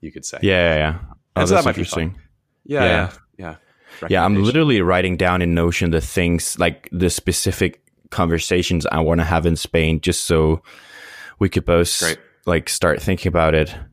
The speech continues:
Speaker 2: Um,
Speaker 1: Mm-hmm.
Speaker 2: and not, I don't wanna put anyone on the spot. There's, like, that's not really super productive. Um,
Speaker 1: No, but it's good to have those. And then some of those you might say, "This is a good one at the whiteboard, and this is a good one
Speaker 2: Yeah,
Speaker 1: over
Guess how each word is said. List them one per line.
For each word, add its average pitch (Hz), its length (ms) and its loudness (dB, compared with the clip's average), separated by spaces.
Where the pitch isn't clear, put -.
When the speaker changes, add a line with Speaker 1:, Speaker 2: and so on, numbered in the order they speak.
Speaker 2:
Um, 80 560 0
Speaker 1:
Mm-hmm. 120 180 -12
Speaker 2:
and 87 220 2
not, 85 300 0
I 87 140 2
don't 87 220 2
wanna 87 160 2
put 90 160 2
anyone 80 260 2
on 76 100 2
the 76 40 -4
spot. 78 460 0
There's, 82 240 -4
like, 87 300 -6
that's 82 220 0
not 80 140 2
really 78 220 2
super 80 280 0
productive. 76 580 0
Um, - 260 -12
Speaker 1:
No, 82 320 0
but 80 300 -2
it's - 220 -4
good 113 240 0
to 85 100 0
have 82 240 -2
those. 80 220 -2
And 87 80 -4
then 85 100 -2
some 87 200 -2
of 80 60 -2
those 80 260 0
you 82 60 -4
might 76 220 -6
say, 76 340 -2
"This - 180 0
is 233 60 0
a 190 60 2
good 156 160 2
one 127 120 2
at 101 100 -2
the 90 60 -4
whiteboard, 85 500 -2
and 101 80 -6
this 139 160 -6
is 113 60 -4
a 101 60 -2
good 104 160 -4
one 95 120 0
Speaker 2:
Yeah, 98 60 4
Speaker 1:
over 90 100 4